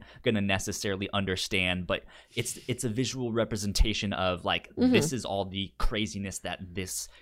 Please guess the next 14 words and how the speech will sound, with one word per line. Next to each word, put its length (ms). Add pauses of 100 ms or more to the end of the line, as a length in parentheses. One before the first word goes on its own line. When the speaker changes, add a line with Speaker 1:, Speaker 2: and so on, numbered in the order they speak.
Speaker 1:
character 400
is 200
thinking 360
of. 300 (840)
Whereas 600 (440)
this 220
is 240
a 80
lot 280
more 160
simple, 680 (640)
uh, 260
inf-, 500 (140)
inf-, 300